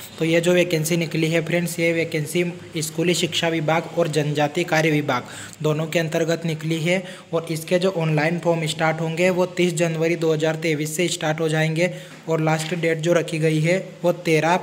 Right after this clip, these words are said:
फरवरी दो हज़ार तेईस है। इसके बाद यहाँ पर next हम देखें तो exam की date के बारे में बताया गया है, पच्चीस अप्रैल दो हज़ार तेईस मंगलवार से इसकी exam start हो जाएगी। इसके बाद friends यहाँ पर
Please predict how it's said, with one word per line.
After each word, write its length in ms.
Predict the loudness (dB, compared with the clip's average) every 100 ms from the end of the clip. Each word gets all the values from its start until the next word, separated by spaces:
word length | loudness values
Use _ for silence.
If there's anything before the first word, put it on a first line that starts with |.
| -2
फरवरी 440 | -4 -2 -2 -2
दो 160 | -2 -2
हज़ार 400 | -2 0 -2 0
तेईस 340 | -2 -2 -4 -6
है। 100 | -8 -10 -16 -12 -10
इसके 240 | -4 -2
बाद 240 | 0 0 -2
यहाँ 200 | -4 0
पर 260 | 2 0 -4 -14 -6
next 340 | -4 -2 0
हम 200 | 0 0
देखें 280 | 0 0 0 -2
तो 80 | -4
exam 460 | -6 -4 -2 -2
की 140 | -2 0
date 280 | 2 0 0
के 80 | 0
बारे 260 | 2 2
में 100 | 0
बताया 300 | -2 -2 -2
गया 200 | 0 2
है, 180 | 2 2
पच्चीस 540 | 0 -2 -2 -4 -4 -4
अप्रैल 440 | -10 -4 0 0 0
दो 120 | 2
हज़ार 360 | 2 2 -4 -4
तेईस 360 | -4 -2 -4 -8 -14 -16 -10 -6
मंगलवार 580 | -4 -2 0 2 2 0
से 180 | 0 -2
इसकी 340 | -4 -6 -6 -4
exam 400 | -4 -2 0 0 -2
start 400 | -6 -4 -4 -4 -2
हो 120 | 0 2
जाएगी। 420 | 2 -2 -4 -8 -10 -16 -14 -8
इसके 220 | -4 0
बाद 180 | 2 0 0
friends 280 | -2 -2 -4
यहाँ 180 | -4 -2
पर 240 | 0